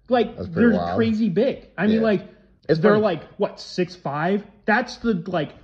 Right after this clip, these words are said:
Speaker 1: height of tall tight ends
Speaker 2: Dude, they,
Speaker 1: in the league.
Speaker 2: they've asked a lot of football players, or sorry, they've asked a lot of basketball players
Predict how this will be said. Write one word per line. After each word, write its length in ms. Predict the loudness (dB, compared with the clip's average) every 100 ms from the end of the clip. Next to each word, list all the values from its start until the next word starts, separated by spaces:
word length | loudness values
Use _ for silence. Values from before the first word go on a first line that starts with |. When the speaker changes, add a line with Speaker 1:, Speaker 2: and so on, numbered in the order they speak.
| -4
Speaker 1:
height 320 | 0 0 -2
of 180 | -8 -8
tall 460 | -10 -2 2 2 0
tight 320 | -2 -4 -4
ends 500 | -10 -10 -10 -14 -20 -10
Speaker 2:
Dude, 160 | -10 -6
they, 120 | 0 2
Speaker 1:
in 60 |
the 100 | 2
league. 240 | -4 -6 -6
Speaker 2:
they've 300 | 0 0 0
asked 380 | -2 -2 -4 -10
a 80 | -10
lot 540 | -8 -4 -2 -2 -2
of 100 | -4
football 380 | -8 -8 -4 -4
players, 460 | -2 -2 -2 -4 -8
or 140 | -10 -8
sorry, 180 | -8 -4
they've 140 | 0
asked 160 | 0 0
a 40 |
lot 300 | -4 -2 -4
of 80 | -4
basketball 400 | -8 -10 -4 -4
players 380 | -2 -2 -2